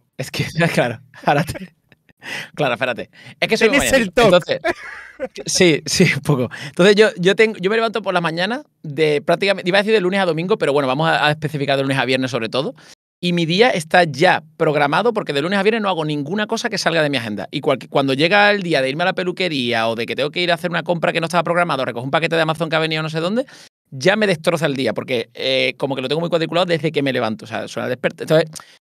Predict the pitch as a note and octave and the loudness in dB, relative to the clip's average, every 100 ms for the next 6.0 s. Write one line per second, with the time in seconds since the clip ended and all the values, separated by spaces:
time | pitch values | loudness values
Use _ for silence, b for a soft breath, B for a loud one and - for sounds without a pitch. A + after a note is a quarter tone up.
0 | _ - F3 E3 D#3+ D#3+ D#3+ E3+ F3+ A3 | _ 4 6 6 4 2 4 4 4 -2
1 | A3+ _ _ _ _ - G#3 A3 G#3 G3+ | -4 _ _ _ _ 0 2 2 0 -2
2 | G3 G3 G3+ G3+ G3+ G#3+ G#3+ F3+ F#3+ D#3 | -4 -4 -4 -2 0 0 0 -2 -4 -2
3 | F#3 G#3 B3+ G3 D#3 D3+ G3 A3+ - D#3 | 0 0 -2 0 0 2 -2 -4 -4 -2
4 | G3+ A3+ A3 F3+ - - D#3+ F3 G#3+ G#3+ | -2 -4 -2 -4 -2 -2 -2 0 0 0
5 | - F#3 A3 D3 D#3 D#3 D3+ C3 G2 | 2 0 0 -4 -6 -2 -2 -2 -4